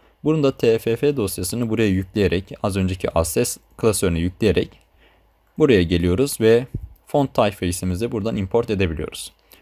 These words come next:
Örneğin ben Quicksand kullanmak istiyorum. Bu bir font ismi. İnternetten araştırabilirsiniz. İlgili fontu yükledikten sonra buradan gelip dosyayı seçiyorum. H T M L format dedi,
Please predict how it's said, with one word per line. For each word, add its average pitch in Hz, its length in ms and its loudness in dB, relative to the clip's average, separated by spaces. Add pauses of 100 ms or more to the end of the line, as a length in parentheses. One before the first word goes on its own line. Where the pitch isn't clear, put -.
(120)
Örneğin 90 480 4
ben 98 240 0 (560)
Quicksand 90 520 -2
kullanmak 82 460 -4
istiyorum. - 380 -6
Bu 95 160 -2
bir 87 80 2
font 113 320 0
ismi. 131 440 0 (120)
İnternetten 87 440 0
araştırabilirsiniz. 85 960 -2 (400)
İlgili 117 480 2
fontu 98 380 -2
yükledikten 98 480 -2
sonra 113 420 -4
buradan 90 340 0
gelip 90 280 -2 (360)
dosyayı 110 380 0
seçiyorum. - 440 -2 (120)
H 104 240 0
T 117 120 6
M 165 160 2
L 196 40 2
format 143 380 2 (100)
dedi, 131 360 0